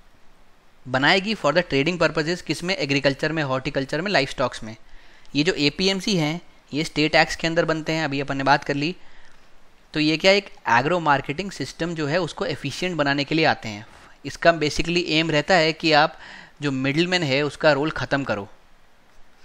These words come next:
और दूसरी बात फार्मर को जो है सही प्राइस दिलाओ,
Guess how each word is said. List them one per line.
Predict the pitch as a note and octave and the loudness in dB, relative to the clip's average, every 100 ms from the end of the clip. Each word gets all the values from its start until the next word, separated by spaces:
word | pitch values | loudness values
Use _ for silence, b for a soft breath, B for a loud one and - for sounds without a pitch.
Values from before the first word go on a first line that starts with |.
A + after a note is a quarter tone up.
| b b - | b b -6
और | C#3 | -6
दूसरी | C3+ C3+ - E3+ | -4 -6 -4 2
बात | E3 F3+ - | 4 4 2
फार्मर | - A#2+ C3 D3+ | 0 2 2 0
को | D#3 D3 | -2 -4
जो | C#3+ | -2
है | C#3 E3+ - - - | 0 0 -2 -8 -16
सही | - C3+ E3 | -8 -4 -4
प्राइस | E3+ C3 C#3+ | -2 2 2
दिलाओ, | C3+ A2 G2 | 0 -4 -4